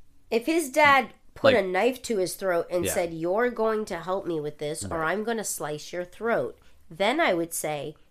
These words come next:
Speaker 1: "Let's let that go and we'll get him on the robbery."
Speaker 2: Right.
Speaker 1: Because at least we can get him on something.
Speaker 2: Right.
Speaker 1: Maybe
Speaker 2: Get
Speaker 1: we
Speaker 2: him some
Speaker 1: can
Speaker 2: help.
Speaker 1: scare him
Speaker 2: Yeah.
Speaker 1: straight. But, uh, if he's, like, super gung-ho, like,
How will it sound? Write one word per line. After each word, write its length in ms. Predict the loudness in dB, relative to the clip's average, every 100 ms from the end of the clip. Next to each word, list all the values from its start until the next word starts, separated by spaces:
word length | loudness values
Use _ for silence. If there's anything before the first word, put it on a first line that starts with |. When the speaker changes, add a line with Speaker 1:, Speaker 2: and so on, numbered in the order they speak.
| -20 -20 -20 -10
Speaker 1:
"Let's 360 | -2 -2 -4 -4
let 220 | -6 -4
that 240 | -8 -8
go 220 | -4 -4 -4
and 120 | -8
we'll 120 | -10
get 240 | -8 -8
him 100 | -8
on 140 | -8 -10
the 80 | -12
robbery." 880 | -12 -12 -12 -10 -10 -10 -12 -14 -16 -8
Speaker 2:
Right. 200 | -6 -4
Speaker 1:
Because 280 | -4 -4
at 120 | -4 -2
least 260 | -4 -4
we 80 | -6
can 100 | -4
get 140 | -2
him 100 | -2
on 160 | -4 -6
something. 760 | -6 2 2 2 -2 0 0 0
Speaker 2:
Right. 80 | -4 -20 -8
Speaker 1:
Maybe 180 | -2 2
Speaker 2:
Get 120 | 2
Speaker 1:
we 60 | 2
Speaker 2:
him 40 |
some 140 | 0 2
Speaker 1:
can 80 |
Speaker 2:
help. 220 | 6 6 6
Speaker 1:
scare 260 | 2 2
him 80 | 0
Speaker 2:
Yeah. 260 | -2 -6 -8
Speaker 1:
straight. 560 | 0 4 4 2 -4 -18 -20 -20 -20 -20 -20 2
But, 380 | 8 8 6 0 -20 -20 -20 -20 -20 -12 0
uh, 220 | 4 4 2
if 180 | 0 0
he's, 340 | 0 0 2
like, 340 | 2 2 2 -6 -10
super 420 | -6 -4 2 2
gung-ho, 460 | 2 0 0 0 4
like, 240 | 2